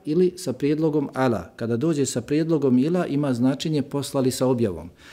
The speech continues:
a kada dođe sa ala poslije ersele, dolazi sa kaznom. Poslali smo i sa kaznom, ha? وَأَرْسَلَ عَلَيْهِمْ طَيْرًا أَبَابِيلَ. وَأَرْسَلَ عَلَيْهِمْ. Hm?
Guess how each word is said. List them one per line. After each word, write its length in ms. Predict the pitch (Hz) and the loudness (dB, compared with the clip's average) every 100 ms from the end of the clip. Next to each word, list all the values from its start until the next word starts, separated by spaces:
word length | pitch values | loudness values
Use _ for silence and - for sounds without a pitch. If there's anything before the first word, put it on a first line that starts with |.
| - | -20
a 120 | - 107 | -12 -6
kada 260 | 127 120 | -2 0
dođe 380 | 127 170 139 127 | 2 2 4 2
sa 220 | - 113 | 0 -4
ala 300 | 117 170 147 | 0 0 0
poslije 500 | 110 - 127 - 117 113 | -2 -4 -6 -2 -2 0
ersele, 480 | 147 160 185 175 | -4 -2 -2 -2
dolazi 440 | 117 117 120 117 110 | -2 -2 -2 -2 -6
sa 140 | - | -6
kaznom. 400 | 110 123 104 87 - _ _ _ _ _ - | -4 -4 -4 -10 -16 _ _ _ _ _ -14
Poslali 360 | - 135 135 113 | -8 -6 -4 -4
smo 160 | - 127 | -2 -4
i 40 | |
sa 140 | 131 | -4
kaznom, 360 | 147 127 98 80 - | -6 -4 -6 -10 -10
ha? 160 | 113 156 - _ _ - | -8 -8 -10 _ _ -8
وَأَرْسَلَ 540 | 110 139 147 - 127 | -6 -4 -4 -2 -2
عَلَيْهِمْ 580 | 113 113 139 156 170 165 - _ _ | 0 0 0 0 -2 -2 -8 _ _
طَيْرًا 380 | 113 127 147 156 156 - _ | -2 2 2 -2 -6 -20 _
أَبَابِيلَ. 420 | 120 156 156 190 113 - - - | -6 -4 2 2 0 -10 -20 -10
وَأَرْسَلَ 480 | 110 143 160 190 165 - - | -4 -2 0 0 0 -2 -6
عَلَيْهِمْ. 640 | 110 127 127 110 117 110 - - _ _ _ _ _ _ _ _ _ _ _ _ _ _ _ _ _ - | -4 0 0 -2 -2 -2 -4 -18 _ _ _ _ _ _ _ _ _ _ _ _ _ _ _ _ _ -6
Hm? 180 | 104 | -2